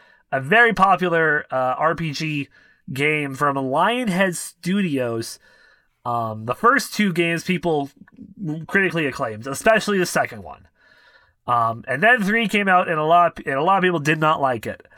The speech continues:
I liked it because it was my first Fable game, and I never played the other ones, so I enjoyed it. And then Fable: The Journey happened, uh, which was the Fable game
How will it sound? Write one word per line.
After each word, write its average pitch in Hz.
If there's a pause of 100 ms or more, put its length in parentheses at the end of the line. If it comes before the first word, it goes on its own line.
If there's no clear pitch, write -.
(100)
I 240
liked 196
it 208
because 165
it 160
was 147
my 151
first 170
Fable 143
game, 135
and 131
I 131
never 143
played 131
the 123
other 113
ones, 90 (140)
so 240
I 247
enjoyed 247
it. - (960)
And 156
then 240
Fable: 220
The 196
Journey 160
happened, 131 (1040)
uh, 120
which 135
was 131
the 123
Fable 208
game 170